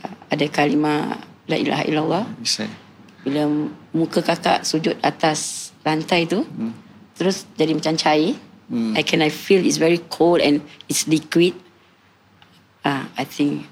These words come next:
Speaker 1: that was the cleansing part lah.
Speaker 2: So, apa yang terjadi, a-, apa yang dirasakan oleh Kak Sarimah selepas tu? How do you feel after that whole process?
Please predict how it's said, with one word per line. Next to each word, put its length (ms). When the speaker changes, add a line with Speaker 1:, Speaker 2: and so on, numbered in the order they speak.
Speaker 1:
that 120
was 220
the 160
cleansing 540
part 220
lah. 180
Speaker 2:
So, 320
apa 240
yang 240
terjadi, 500
a-, 300
apa 200
yang 140
dirasakan 480
oleh 80
Kak 140
Sarimah 360
selepas 380
tu? 160
How 140
do 100
you 140
feel 600
after 260
that 240
whole 260
process? 720